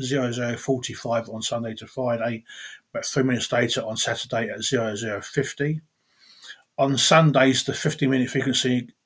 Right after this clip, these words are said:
uh, commences with the oh eight forty-five from Dagenham and the oh eight fifty-five from Hillrise Estate. Now, on the one seven five, the start time on Sundays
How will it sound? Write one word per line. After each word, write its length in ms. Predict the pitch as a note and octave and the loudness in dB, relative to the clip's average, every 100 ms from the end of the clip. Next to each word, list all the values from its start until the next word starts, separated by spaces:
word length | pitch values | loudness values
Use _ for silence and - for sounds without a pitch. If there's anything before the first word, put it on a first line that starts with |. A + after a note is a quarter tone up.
| _ - | _ -2
uh, 160 | A2+ - | -2 -2
commences 340 | - C#3 B2 A#2+ | -2 0 0 -2
with 80 | A#2+ | -2
the 200 | A#2+ B2+ | -2 2
oh 100 | C3 | 4
eight 160 | B2 A2 | 4 2
forty-five 560 | B2+ A#2+ - - A#2+ | -2 -4 -4 -2 -2
from 180 | - A#2 | -2 -2
Dagenham 540 | C3 B2+ B2+ A#2 A#2+ - _ _ - - - _ - | 2 2 2 0 -2 -6 _ _ -18 -18 -20 _ -2
and 180 | A#2+ B2+ | 2 2
the 140 | B2 | 2
oh 120 | B2+ | 2
eight 180 | B2+ A2+ | 2 0
fifty-five 600 | - A#2 - - B2 A2+ | -6 -6 -6 -4 0 0
from 140 | - A#2 | -2 -4
Hillrise 440 | B2+ A2+ A2+ G#2 | -2 0 0 -2
Estate. 500 | G#2+ - - A2 F2 _ _ _ - - - - _ _ - | -2 -2 0 -2 -4 _ _ _ -20 -20 -20 -20 _ _ 4
Now, 160 | C#3+ | 6
on 80 | F3+ | 6
the 80 | E3 | 8
one 160 | D#3+ | 6
seven 240 | D3+ D#3 C#3 | 8 4 4
five, 280 | - D3 B2+ | 6 6 6
the 60 | |
start 400 | - - D#3+ - | 2 4 4 4
time 240 | - D3+ C3+ | 2 2 2
on 80 | |
Sundays 760 | A#2 - C#3 B2+ A#2+ C3 B2 - | 2 2 2 2 2 2 0 -4